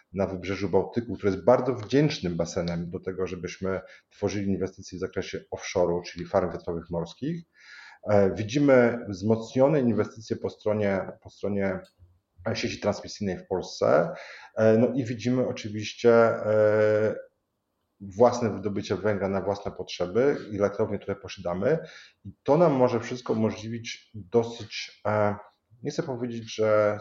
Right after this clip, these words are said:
suchonogo, bo to absolutnie się nie wydarzy. Widzimy, jakie są ceny energii w tej chwili versus rok temu, ale potencjalnie złagodzony impact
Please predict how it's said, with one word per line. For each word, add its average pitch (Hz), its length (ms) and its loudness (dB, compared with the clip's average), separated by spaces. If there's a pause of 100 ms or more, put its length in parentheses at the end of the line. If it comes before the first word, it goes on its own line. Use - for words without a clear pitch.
suchonogo, 120 440 -2
bo 98 100 0
to 101 100 -4
absolutnie 110 340 -6
się 104 180 -8
nie 104 120 -2
wydarzy. 101 500 2
Widzimy, 101 320 -4
jakie - 140 -10
są - 120 -20
ceny 98 200 -4
energii 90 300 -6
w - 40 -20
tej 92 100 -12
chwili 90 260 -12
versus 90 400 -12
rok 87 140 -12
temu, 101 380 0 (500)
ale 113 500 6 (180)
potencjalnie 113 1000 2 (1300)
złagodzony 117 680 4
impact 104 680 -2